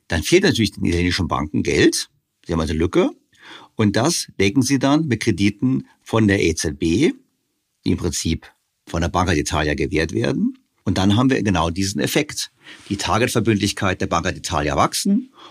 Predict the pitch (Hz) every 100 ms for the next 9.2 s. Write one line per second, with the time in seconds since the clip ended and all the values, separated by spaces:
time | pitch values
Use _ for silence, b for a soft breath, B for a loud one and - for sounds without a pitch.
0 | B 131 113 104 87 87 - 85 90 101
1 | 98 110 107 87 82 80 82 - 87 98
2 | - _ _ 104 - - - - - -
3 | - _ _ _ 85 87 117 120 - -
4 | - 98 98 90 92 80 - - 113 -
5 | 87 - _ _ _ _ _ _ _ _
6 | _ _ _ _ - B B B 123 240
7 | 240 104 92 95 80 113 120 131 127 147
8 | - 92 73 - 73 - 57 - 62 -
9 | - -